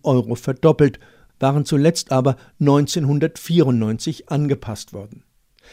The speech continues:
Vielleicht auch ein Beleg dafür, dass man lange nicht so genau hinschauen wollte, obwohl über die Missstände schon seit einigen Jahren immer wieder berichtet wurde.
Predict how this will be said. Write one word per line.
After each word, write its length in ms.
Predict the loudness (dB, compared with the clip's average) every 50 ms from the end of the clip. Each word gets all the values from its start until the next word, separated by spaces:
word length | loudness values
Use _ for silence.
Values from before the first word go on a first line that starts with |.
| _ _ _
Vielleicht 500 | -6 -4 -2 0 0 0 0 -2 -6 -8 _
auch 260 | 0 2 2 0 0
ein 260 | -4 -8 -8 -8 -6 -6
Beleg 380 | -6 -4 -2 -2 -2 -2 -2
dafür, 400 | -2 -4 -2 2 2 4 4 2 0 -6 -20 -20 _
dass 200 | -4 -2 -2 0
man 120 | 0 0 2
lange 360 | 2 4 4 4 4 4 4
nicht 220 | 2 2 0 -2
so 120 | -4 -4 -2
genau 340 | -2 -2 0 0 0 0 4
hinschauen 640 | 4 6 6 6 4 2 0 -4 -4 -4 -4 -2
wollte, 360 | 0 2 2 2 4 2 0 0 -4 -12 -20 -20 -8 _
obwohl 320 | 0 0 2 6 6 6 6
über 240 | 4 2 -2 0 0
die 100 | 0 0
Missstände 680 | 0 2 2 2 0 -2 0 0 0 2 2 0 0
schon 280 | -2 -2 -2 -2 0 0
seit 200 | 0 -2 -2 _ -4
einigen 460 | -2 0 0 0 0 0 0 0 0
Jahren 460 | 0 0 -2 -2 -2 -4 -4 -6 -2 _
immer 320 | 2 4 4 4 2 0
wieder 200 | -4 -8 -10 -6
berichtet 540 | 0 0 0 0 0 -4 -6 -8 -10 -12 -12
wurde. 280 | -12 -14 -14 -16 -20